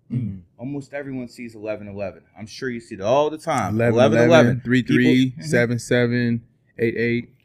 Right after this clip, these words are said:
Speaker 2: So basically, numbers represent energy, and that energy is basically subconsciously trying to tell us something.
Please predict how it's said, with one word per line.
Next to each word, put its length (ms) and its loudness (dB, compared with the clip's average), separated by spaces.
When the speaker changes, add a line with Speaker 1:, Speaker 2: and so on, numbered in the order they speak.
Speaker 2:
So 180 0
basically, 720 0
numbers 720 -4
represent 560 -10
energy, 640 -8
and 120 -6
that 280 -8
energy 480 -6
is 100 -12
basically 460 -10
subconsciously 800 -14
trying 260 -14
to 60 -12
tell 260 -10
us 80 -14
something. 360 -18